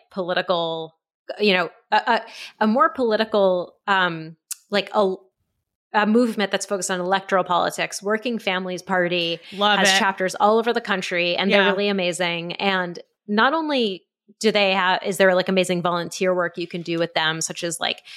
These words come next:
Speaker 1: canvassing and phone banking and text banking, but they have these national organizing calls that you can join on Zoom. And you just listen to basically, like, leaders, um, in the Working Families Party, also candidates and stuff,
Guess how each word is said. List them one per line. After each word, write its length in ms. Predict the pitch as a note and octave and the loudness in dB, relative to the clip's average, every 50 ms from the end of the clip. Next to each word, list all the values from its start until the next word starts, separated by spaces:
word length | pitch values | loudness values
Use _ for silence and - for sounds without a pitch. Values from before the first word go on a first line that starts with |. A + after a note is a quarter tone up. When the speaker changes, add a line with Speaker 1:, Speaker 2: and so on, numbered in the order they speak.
| - - - - _ | -20 -20 -20 -20 _
Speaker 1:
canvassing 520 | - A3 G#3 G3 F#3+ F3+ - F#3+ F3 E3+ | -2 -2 0 2 2 2 2 0 0 -2
and 140 | E3+ D#3+ E3 | -4 -6 -6
phone 240 | - - F3+ F3 F3 | -6 -4 -4 -4 -4
banking 380 | E3+ E3+ E3+ E3 F3+ E3+ E3 D#3 | -4 -4 -6 -6 -8 -10 -10 -10
and 100 | D#3+ - | -10 -6
text 320 | F3+ F3+ F3 - - - | -6 -6 -4 -4 -4 -2
banking, 380 | F3+ E3+ F3 E3 F3 F3 F3 E3+ | -2 -2 -2 -4 -6 -6 -6 -2
but 180 | F3+ F3 - | -2 -2 0
they 140 | - F3+ E3+ | 0 -2 -2
have 200 | E3+ G#3+ A3 A3 | 0 -2 -2 -2
these 200 | B3 A3 - F#3 | -2 -4 -4 -2
national 420 | F3+ E3+ F3 E3 - - F#3 E3+ | -2 -2 -2 -4 -6 -8 -8 -6
organizing 600 | - E3+ F3 F3+ F3 F#3 F3+ E3+ E3+ E3 F3 E3+ E3+ | -6 -4 -4 -4 -4 -4 -4 -4 -4 -4 -6 -10 -12
calls 580 | - - F3 F3 E3 E3 E3 E3 D#3+ - - - - - - - - _ _ _ _ | -2 0 2 2 2 0 -2 -4 -6 -8 -10 -12 -16 -20 -20 -20 -20 _ _ _ _
that 300 | - F#3+ F3+ F3+ F3 - - - - _ _ _ | -2 -2 0 0 -2 -4 -6 -10 -20 _ _ _
you 180 | - F#3+ F#3+ F3+ | -4 -2 -2 -2
can 220 | F#3 - F3 F3 | -2 -4 -4 -4
join 400 | D#3+ - F3+ F3 F3 E3+ E3+ E3+ | -2 0 0 0 2 0 0 -2
on 180 | - E3+ E3 E3+ | -2 -2 -2 -2
Zoom. 400 | D#3 - G3 G3 F#3 F3+ F3+ F#3 | -2 0 0 0 0 0 0 0
And 80 | F#3 G#3+ | 0 0
you 80 | A#3+ | 0
just 220 | A#3+ C4+ B3+ - B3+ | 0 0 -2 0 0
listen 260 | A#3+ A#3 - A#3 A3 | -2 -2 -2 -6 -6
to 160 | - G#3 F#3+ | -6 -6 -4
basically, 480 | - G3 F#3 - G3 F#3+ F#3+ F3+ F3+ F3+ | -4 -4 -4 -4 -6 -6 -4 -2 -2 -2
like, 260 | E3+ E3 E3+ - E3+ | -2 -2 -4 -6 -6
leaders, 460 | E3 F3+ F3+ F3 F3+ F3 F3 E3 - - - - _ | -6 -6 -2 -2 -2 -2 -2 -4 -8 -12 -16 -12 _
um, 480 | - F#3 F3 F3 E3+ E3 D#3+ D#3+ D#3+ - _ _ _ _ _ _ _ _ _ _ _ _ - - | -2 0 0 0 0 -4 -6 -12 -14 -16 _ _ _ _ _ _ _ _ _ _ _ _ -6 -2
in 120 | A3 G3+ | 0 2
the 80 | G3+ F#3+ | 4 4
Working 260 | F#3+ - F3+ E3 E3 | 2 2 -2 -4 -2
Families 340 | - G#3+ G#3+ G#3 G3+ G3 - | 0 0 0 0 0 -2 0
Party, 240 | G3 F#3+ F#3 F3+ | 0 0 2 2
also 220 | - F3 - - F3 | 0 0 -2 -4 -6
candidates 560 | - - G#3+ F#3 F#3+ F#3+ F3+ F#3 F3 F3+ - | -6 -4 -4 0 0 0 0 0 -2 -4 -6
and 100 | F3 E3+ | -8 -6
stuff, 280 | - F3+ E3+ E3+ - | -2 -2 -2 -2 -4